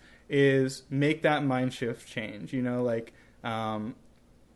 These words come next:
on a day-to-day basis, you might feel like trying to save money, you're always making sacrifices and things, like, you're giving stuff up to try to save money.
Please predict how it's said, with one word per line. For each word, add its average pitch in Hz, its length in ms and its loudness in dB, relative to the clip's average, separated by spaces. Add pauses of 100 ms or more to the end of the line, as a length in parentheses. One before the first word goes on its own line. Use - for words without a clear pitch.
on 156 160 0
a 151 60 2
day-to-day 160 500 6
basis, 139 680 4
you 131 140 0
might 139 260 2
feel 143 220 2
like 123 220 2
trying 156 220 0
to 135 60 2
save 131 280 0
money, 139 440 -2
you're 127 140 2
always 123 200 4
making 120 320 -2
sacrifices 143 960 -2
and 160 160 -6
things, 160 320 -4
like, 107 220 -2
you're 120 160 -14 (220)
giving 147 300 6
stuff 123 340 0
up 131 200 2
to - 80 -10
try 123 160 0
to 120 60 0
save 120 220 -4
money. 143 320 -6